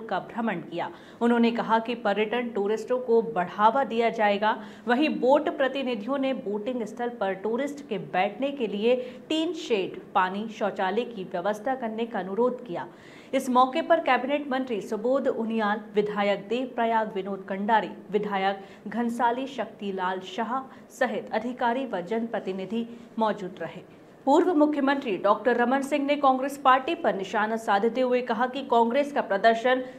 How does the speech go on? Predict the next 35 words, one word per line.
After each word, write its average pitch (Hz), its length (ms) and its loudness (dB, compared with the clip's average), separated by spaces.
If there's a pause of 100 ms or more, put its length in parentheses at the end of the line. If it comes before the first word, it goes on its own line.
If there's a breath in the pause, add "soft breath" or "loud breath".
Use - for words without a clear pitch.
(140)
चोर 302 280 4
मचाए 240 480 0
शोर 247 360 0
जैसा 170 340 -4
है। 160 180 -10 (340 loud breath)
सीएम 294 300 6
बघेल 220 400 2
यहां 262 380 2
की 262 160 -4
स्थिति 247 320 -4
को 220 220 0
अनदेखा 214 680 -4
कर 202 260 -4 (240 loud breath)
उसमें 277 320 0
शामिल 277 420 2 (100)
होने 196 200 -4
गए 160 200 -4
हैं। 165 180 -10
उन्होंने 226 280 -2
कहा 240 240 2
कि 269 160 -6
जब 247 240 -2
कांग्रेसी 277 840 -2 (100)
गवर्नमेंट 247 540 4
के 285 100 -2
समय 254 500 -4
मोदी 220 300 -2
गुजरात 208 640 -2
के 240 200 -4 (160)
मुख्यमंत्री 208 600 -4
थे, 196 220 -6
तब 226 300 -2
उन्हें 226 360 -2 (300 loud breath)
दो 247 260 4
बार 262 320 4